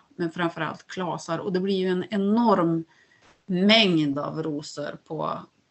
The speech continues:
den här stora busken. Alltså busken här blir till och med, alltså i zon sju,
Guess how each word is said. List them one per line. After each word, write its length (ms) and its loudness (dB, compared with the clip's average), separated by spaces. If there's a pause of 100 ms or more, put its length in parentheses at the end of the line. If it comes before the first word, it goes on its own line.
(160)
den 180 -2
här 100 -8
stora 600 -6
busken. 520 0
Alltså 200 0
busken 500 4
här 480 4
blir 320 0
till 240 -2
och 60 0
med, 240 -2
alltså 240 -4
i 80 0
zon 380 -2
sju, 380 0